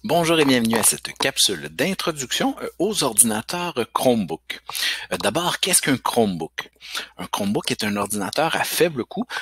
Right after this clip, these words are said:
euh, qui fonctionne avec le système d'exploitation, euh, Chrome O S. Donc, euh, différent ici, euh, de Windows que nous connaissons. Euh, néanmoins, il y a, euh, plusieurs, euh, similarités entre les deux systèmes d'exploitation.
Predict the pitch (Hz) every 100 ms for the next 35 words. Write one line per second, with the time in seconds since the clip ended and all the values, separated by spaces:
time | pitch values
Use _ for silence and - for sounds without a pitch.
0 | - - - 269 165 123 170 214 135 117
1 | - 101 - - - 214 147 107 - 123
2 | 117 113 117 180 202 123 - - 160 175
3 | 170 - 131 120 104 - - - - -
4 | 90 90 90 - 98 95 101 143 - 120
5 | 110 135 113 101 - 135 - 85 82 120
6 | 127 95 92 139 131 95 - - 185 147
7 | 113 - 185 185 101 - 233 - - -
8 | 101 98 131 135 82 143 226 - 85 98
9 | 147 - - - 123 131 185 185 131 139
10 | - 190 185 - 196 175 143 123 110 -
11 | 90 - _ 101 98 - 76 82 160 -
12 | - 160 120 - - 143 - 95 - 90